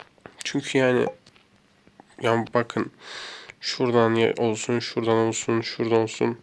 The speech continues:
Kimse yaklaşamaz. O yüzden çok aşırı kullanışlı. Mesela bakın, hemen kestik. Da kaçtı. Ultimi atsaydım. Aa, kovalarsak alır mıyız?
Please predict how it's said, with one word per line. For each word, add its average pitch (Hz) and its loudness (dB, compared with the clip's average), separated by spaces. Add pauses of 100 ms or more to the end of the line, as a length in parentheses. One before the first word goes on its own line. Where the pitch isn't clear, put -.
(140)
Kimse - 2
yaklaşamaz. 113 0 (1000)
O 113 4
yüzden 117 0
çok 110 -8 (180)
aşırı 113 -2
kullanışlı. 101 -2 (1300)
Mesela 127 0
bakın, 127 0
hemen 127 0
kestik. - -8 (1200)
Da - -4
kaçtı. - -6 (260)
Ultimi 107 -6
atsaydım. - -8 (2250)
Aa, 131 0
kovalarsak 127 -4
alır 127 -2
mıyız? 127 -4